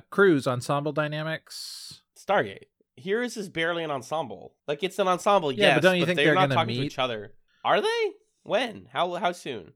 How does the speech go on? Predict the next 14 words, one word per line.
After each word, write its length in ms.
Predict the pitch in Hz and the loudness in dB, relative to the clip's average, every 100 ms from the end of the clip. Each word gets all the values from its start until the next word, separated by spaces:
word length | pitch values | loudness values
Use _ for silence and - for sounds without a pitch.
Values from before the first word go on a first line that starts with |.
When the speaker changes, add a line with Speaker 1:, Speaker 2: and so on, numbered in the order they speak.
| _ | _
Speaker 1:
I 80 | 127 | -10
guess 220 | 120 - | -10 -10
you're 100 | - | -14
right. 140 | 73 - _ 120 | -14 -16 _ -18
Okay, 180 | - 76 | -16 -18
Stargate. 460 | - - 117 120 110 _ | -14 -12 -10 -10 -14 _
Um, 460 | 147 143 135 131 135 - _ _ _ | -2 -2 -2 -4 -8 -10 _ _ _
Hughes, 580 | - 226 220 160 123 120 | -10 -4 -2 0 0 -4
which 200 | 135 151 | -6 -6
one 80 | |
has 180 | 127 120 | -6 -8
more 220 | 123 123 | -8 -8
thematic 640 | 117 - 120 120 120 117 113 | -8 -10 -10 -10 -8 -10 -10
range? 800 | 107 110 104 98 95 90 - | -12 -10 -12 -12 -14 -16 -18